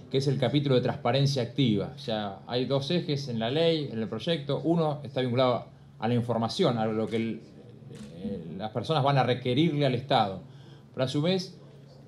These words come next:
hay un capítulo vinculado a lo que el Estado tiene que informar sí o sí, independiente-, independientemente de que haya un requerimiento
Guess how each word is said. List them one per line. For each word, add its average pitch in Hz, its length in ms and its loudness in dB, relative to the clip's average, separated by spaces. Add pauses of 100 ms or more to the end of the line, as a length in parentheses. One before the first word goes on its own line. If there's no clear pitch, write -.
(480)
hay 139 140 0
un 143 100 -2
capítulo 143 440 2
vinculado 135 380 2
a 135 60 6
lo 135 100 4
que 120 60 0
el 127 80 2
Estado 175 300 2
tiene 160 180 -2
que 139 100 -2
informar 135 600 0
sí 156 220 -2
o 147 60 2
sí, 160 300 -2
independiente-, 135 540 0 (400)
independientemente 143 500 -4
de 143 120 -2
que 147 60 -4
haya 139 200 -2
un 131 120 0
requerimiento 127 1040 0